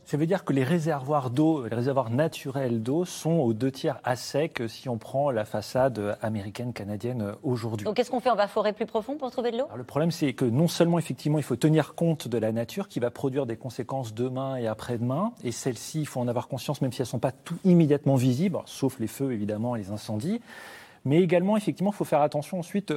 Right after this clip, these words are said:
Speaker 1: aux fausses solutions. Euh, quand on voit les centres de refroidissement, par exemple, on
Speaker 2: Ouais.
Speaker 1: peut se dire, « C'est bien parce que ces personnes trouvent, euh, de l'air
Speaker 2: C'est
Speaker 1: climatisé. »
Speaker 2: l'urgence.
Speaker 1: C'est l'urgence, les hôtels sont pris d'assaut, les bibliothèques sont prises d'assaut, mais, euh, en même temps, c'est une catastrophe puisque cette climatisation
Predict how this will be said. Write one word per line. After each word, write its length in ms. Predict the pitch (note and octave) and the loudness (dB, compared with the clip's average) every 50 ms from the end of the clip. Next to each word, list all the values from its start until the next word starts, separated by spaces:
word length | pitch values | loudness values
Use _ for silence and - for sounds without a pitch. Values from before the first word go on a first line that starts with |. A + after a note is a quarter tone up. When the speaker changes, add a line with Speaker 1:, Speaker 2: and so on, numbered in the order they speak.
| - - | -2 -2
Speaker 1:
aux 80 | D3 C#3 | -4 -4
fausses 300 | - - - F3+ E3 - | -2 0 0 0 0 0
solutions. 560 | - - D3 C#3+ E3 - - - G3 E3+ - - - - - - - | -2 -2 -2 -2 -4 -4 -4 -4 -4 -4 -6 -10 -16 -20 -18 -8 -2
Euh, 400 | C3+ C#3 C3+ C3 C3+ - - - | 0 2 2 2 0 -2 -4 -2
quand 140 | - F3+ F3+ | 2 4 4
on 40 | E3+ | 6
voit 140 | D#3 G3 F#3+ | 6 6 4
les 80 | E3 | 4
centres 200 | - - F#3 F3+ | 4 2 2 4
de 60 | D3 | 4
refroidissement, 540 | C#3+ D3 C#3 - D#3 D3 D3 - - E3 E3 | 4 2 2 0 0 -2 -2 -2 -2 -2 -2
par 180 | - C3+ A#2 A#2+ | 0 0 0 0
exemple, 240 | B2 C3 C#3+ C3+ A2+ B2+ | -2 -2 -6 -6 -6 -6
on 20 | |
Speaker 2:
Ouais. 80 | A2+ - | -4 -4
Speaker 1:
peut 60 | C3+ | -4
se 100 | - C#3+ | -2 0
dire, « 160 | C#3 D#3+ - | 0 0 0
C'est 160 | - - C#3 | 0 -2 -2
bien 240 | B2+ C3 F3 F3+ F3+ | 0 2 2 2 2
parce 160 | D#3 C#3 - | 2 -2 -4
que 80 | - C3+ | -6 -6
ces 140 | - - C3 | -4 -4 -4
personnes 340 | - C3 - - D#3 C#3 C3+ | -4 -6 -6 -6 -6 -6 -6
trouvent, 460 | - - - D#3+ E3 E3+ D#3+ C3 B2+ B2 | -6 -2 2 4 4 4 4 2 -2 -4
euh, 160 | A#2+ A#2+ A#2 | -2 -2 -2
de 120 | A2+ A#2+ | -2 -2
l'air 160 | A#2 B2 B2 | -2 -2 -4
Speaker 2:
C'est 260 | - - - - B3 A#3+ | -6 -6 -2 0 0 2
Speaker 1:
climatisé. » 300 | A#3 B3+ C#4 C4 - G#3+ | 2 0 0 0 2 0
Speaker 2:
l'urgence. 400 | E4 E4 E4 C#4+ - - - - _ _ _ _ - - - - - - - | 0 0 -4 -6 -10 -12 -16 -20 _ _ _ _ -20 -20 -20 -20 -20 -20 -20
Speaker 1:
C'est 220 | - - - E3 D#3 | -6 0 2 2 4
l'urgence, 560 | D#3 D#3+ D3 C#3 C3 D3+ E3 G3 G3+ - - | 4 4 4 4 4 4 4 4 4 2 2
les 160 | D3 C3+ C3+ | 0 2 2
hôtels 260 | C#3+ C3+ - D#3+ D#3 D3 | 2 2 2 2 0 0
sont 180 | - C3 B2 | -2 -6 -6
pris 220 | - - - D3+ C3 | -4 -2 -2 0 2
d'assaut, 480 | C#3+ C3+ - - - D#3+ D#3+ E3+ F3 | 2 2 0 -2 -2 0 2 2 2
les 100 | D#3+ C#3+ | 2 2
bibliothèques 480 | B2 C#3+ C#3+ C3+ D#3 D3 - D#3 D3+ - | 0 -2 -2 -2 -2 0 0 -2 -4 -4
sont 140 | - C#3+ - | -4 -6 -6
prises 180 | - D3+ C3+ | -6 -4 -4
d'assaut, 260 | C#3 C#3 - - A3 | -4 -4 -2 -2 0
mais, 240 | F#3 E3 F3 F3 F3+ | 2 2 2 2 2
euh, 120 | F3 E3 E3 | 2 2 4
en 20 | |
même 140 | D#3 E3 D#3 | 2 2 0
temps, 80 | G3 | -2
c'est 140 | F#3 - F3 | -4 -4 -4
une 60 | D3+ | -4
catastrophe 460 | F3+ D3+ - D#3 D3+ - - A3+ A3 - | -4 -4 -6 -6 -8 -8 -10 -12 -10 -10
puisque 240 | - D3 - - C#3+ | -10 -10 -6 -6 -4
cette 180 | - C#3 B2+ | -4 -4 -4
climatisation 840 | - D3+ C#3 C3+ C3+ - - D3 C#3+ C#3+ C3+ - - G#3 A3 B3 | -2 0 2 2 2 0 0 0 0 0 0 0 0 0 2 2